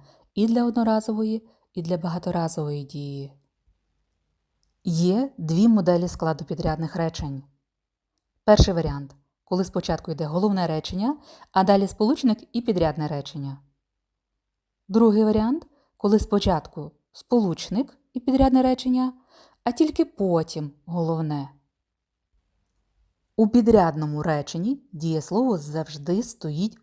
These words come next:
у кінці речення. Неважливо, чи воно знаходиться після чи перед головним реченням.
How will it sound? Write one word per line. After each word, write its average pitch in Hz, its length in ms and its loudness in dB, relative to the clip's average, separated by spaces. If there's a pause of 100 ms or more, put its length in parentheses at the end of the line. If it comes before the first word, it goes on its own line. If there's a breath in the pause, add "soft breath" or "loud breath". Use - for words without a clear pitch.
у 220 100 -4
кінці 247 500 2
речення. 147 520 -4 (400 soft breath)
Неважливо, 214 840 4 (300 soft breath)
чи 214 160 2
воно 214 300 2
знаходиться 175 800 -2 (160)
після 214 500 0 (340 soft breath)
чи 285 160 0
перед 185 400 6
головним 156 420 -2
реченням. 147 680 -8